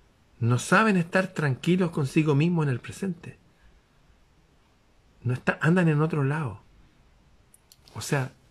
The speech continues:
no están. En inglés, ser y estar es lo mismo. No son, finalmente.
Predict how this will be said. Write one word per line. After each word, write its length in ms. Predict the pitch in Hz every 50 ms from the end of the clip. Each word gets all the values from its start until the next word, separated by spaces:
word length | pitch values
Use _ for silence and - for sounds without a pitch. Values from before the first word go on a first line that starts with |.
| _ -
no 480 | 110 117 123 135 143 160 170 175 165
están. 640 | 139 117 - - _ _ 139 147 147 110 82 92 104 - _ _ _ _ _ _ _ _ _ _ _ _ _ _ _ _ _ _ _ _ _ _ _ _ _ _ _ _ _ _ _ _ _ _ _ _ _ _ _
En 140 | - 107 107
inglés, 360 | 110 107 104 120 151 185 170
ser 280 | - - - 165 170 170
y 60 | 160
estar 280 | 143 135 - - 160 160
es 80 | 156
lo 100 | 143 131
mismo. 260 | 131 151 151 135 113 110
No 160 | 123 160 151
son, 340 | - - - 175 170 143 113
finalmente. 640 | - 120 104 98 92 92 90 90 98 - - -